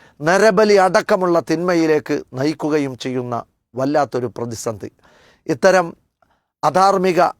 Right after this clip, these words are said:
അശ്ലീല പ്രവണതകളെ തുറന്നു കാണിച്ചും നിലപാടറിയാതെ പാപത്തിൻ്റെ പിന്നാലെ കുത്തൊഴുക്കിനനുസരിച്ച് നീന്തിക്കൊണ്ടിരിക്കുന്നവരെ തിരുത്തിയും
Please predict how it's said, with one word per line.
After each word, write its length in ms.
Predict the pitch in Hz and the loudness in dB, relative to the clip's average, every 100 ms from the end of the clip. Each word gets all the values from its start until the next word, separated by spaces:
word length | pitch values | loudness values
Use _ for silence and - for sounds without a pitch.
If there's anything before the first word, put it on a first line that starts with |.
| - | -4
അശ്ലീല 460 | 160 - 190 196 175 165 _ | -4 0 2 4 4 0 _
പ്രവണതകളെ 640 | 165 165 185 185 170 160 151 | -2 2 2 2 2 0 -2
തുറന്നു 360 | 156 147 165 | -2 -2 -2
കാണിച്ചും 460 | 151 139 127 - 107 - _ _ _ _ _ _ _ _ _ - | 0 0 -2 -8 -12 -12 _ _ _ _ _ _ _ _ _ -4
നിലപാടറിയാതെ 1000 | 170 208 220 220 214 196 190 175 156 156 - _ _ _ _ _ _ _ _ - | 2 4 4 4 4 4 4 4 2 -2 -6 _ _ _ _ _ _ _ _ 2
പാപത്തിൻ്റെ 600 | 170 208 214 - 202 196 | 4 4 2 0 0 2
പിന്നാലെ 680 | 190 190 190 196 190 180 160 - | 2 0 0 2 2 2 0 -6
കുത്തൊഴുക്കിനനുസരിച്ച് 1120 | - 185 - 220 202 208 185 170 160 175 156 170 | -4 0 2 4 4 2 0 -2 0 -2 0 -2
നീന്തിക്കൊണ്ടിരിക്കുന്നവരെ 1160 | 160 190 185 - 170 160 143 - 147 139 127 123 _ _ _ | -2 0 -2 -2 -2 -2 -4 -4 -4 -2 -2 -4 _ _ _
തിരുത്തിയും 540 | 175 190 - 160 120 | 2 2 0 -2 -4